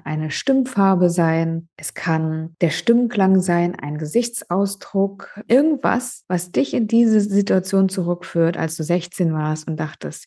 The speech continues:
"Ich will hier einfach, lasst mich einfach ausziehen." Und du wusstest aber, es geht nicht.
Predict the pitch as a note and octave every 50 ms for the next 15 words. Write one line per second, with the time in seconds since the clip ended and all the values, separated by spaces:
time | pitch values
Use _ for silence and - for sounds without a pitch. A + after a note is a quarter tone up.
0 | _ - - - - F3+ F#3+ F#3+ F3 E3 - - D#3+ E3 E3+ E3 D#3 D#3 D#3 -
1 | G3 F#3 - - F#3+ F3+ - - E3 D#3+ E3 E3+ D#3+ - - - E3 E3 - -
2 | - - F3+ F#3 G3 F3+ _ - - F#3 F3 E3+ E3 F3 G3 G3 G3 G3+ F3+ -
3 | E3 E3 D#3+ D#3+ D3+ - - - D#3+ - - - D#3 - -